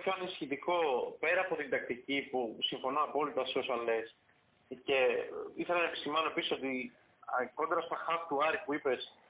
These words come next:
και τα half που είχε ο Παναθηναϊκός με τον τρόπο που κατέβηκε να παίξει, παρόλα αυτά δεν μπορούσε να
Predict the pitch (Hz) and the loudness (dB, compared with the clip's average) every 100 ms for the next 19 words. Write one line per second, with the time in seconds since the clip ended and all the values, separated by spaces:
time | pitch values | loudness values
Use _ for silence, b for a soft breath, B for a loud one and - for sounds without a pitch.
0 | - - 139 - 156 - - 147 160 165 | -18 -8 -2 0 0 -2 -2 -2 0 0
1 | 139 131 131 123 147 147 131 147 151 - | 0 0 0 0 0 -2 0 0 0 -2
2 | 131 151 147 135 123 151 - 123 - - | 0 0 0 -2 -2 -2 -4 -8 -8 -20
3 | - - 139 165 170 170 160 147 147 160 | -14 -2 0 2 0 0 -2 0 0 0
4 | 160 | 0